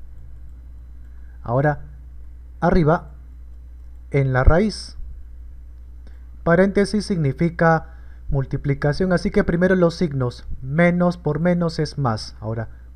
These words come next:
cuatro por siete multiplicamos y es veintiocho, y por dos sería cincuenta y seis. Es como si fuera cuatro más cincuenta y seis, sesenta. Así.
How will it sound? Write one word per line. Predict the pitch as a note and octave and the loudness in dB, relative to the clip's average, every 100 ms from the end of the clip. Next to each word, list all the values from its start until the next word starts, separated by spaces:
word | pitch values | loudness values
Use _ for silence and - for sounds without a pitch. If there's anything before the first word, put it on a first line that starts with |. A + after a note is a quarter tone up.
| - | -12
cuatro | - D#3+ D#3+ E3+ E3 | 0 2 2 0 -2
por | C3+ C3+ | -4 -4
siete | - F3 F3 E3 F3+ A3 - - - - C3 | -4 0 2 2 0 -2 -6 -18 -18 -12 -8
multiplicamos | B2 A#2+ B2+ C3 - F3+ F#3 F#3 | -6 -4 -6 -4 2 4 4 2
y | D3 | 0
es | C#3 | 0
veintiocho, | C3 B2 A#2+ F3+ F#3+ E3 C3+ A2 - - | -2 -2 0 4 4 2 -2 -4 -6 -2
y | F#3+ | -2
por | F#3+ F#3 F#3 | 2 0 2
dos | E3 F3+ F#3 - | 2 2 0 -12
sería | - C3 C3 D#3+ D#3+ | -4 -2 0 0 0
cincuenta | - D3 C3+ B2+ A#2 A2+ | -2 -4 0 -2 0 -4
y | |
seis. | A#2 - D#3 A#2+ - - - - - - - | -2 2 2 2 -6 -14 -18 -18 -18 -16 -8
Es | C3+ - | -6 -4
como | D#3 D#3 | -4 -2
si | D#3+ | -4
fuera | D3 E3+ C#3+ | 0 2 2
cuatro | - F#3+ F#3 F#3+ | 2 0 2 0
más | E3+ C#3 | 2 0
cincuenta | D3 C#3 C#3+ C#3 C#3+ | -2 -2 -2 0 -2
y | |
seis, | C#3 F3+ F#3+ | 0 0 0
sesenta. | - B2+ A#2 - D#3+ C3 A2+ A2 G#2 - - - - - - - - - | -2 -4 -4 0 0 0 -4 -6 -6 -8 -14 -14 -14 -16 -18 -18 -18 -10
Así. | A#2 - G3+ | -6 0 -2